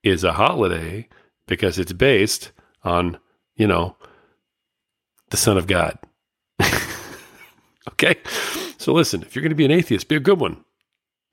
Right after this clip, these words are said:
All right? And just don't celebrate it. No problem.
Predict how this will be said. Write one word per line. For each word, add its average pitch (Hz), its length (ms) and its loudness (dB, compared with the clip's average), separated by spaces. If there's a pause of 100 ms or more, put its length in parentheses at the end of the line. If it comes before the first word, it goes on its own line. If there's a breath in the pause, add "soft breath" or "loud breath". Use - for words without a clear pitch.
All 104 60 0
right? 139 240 4 (1200)
And 123 200 0
just 127 180 -2
don't 147 100 4
celebrate 127 420 2
it. - 140 -18 (140)
No 120 140 4
problem. 104 420 2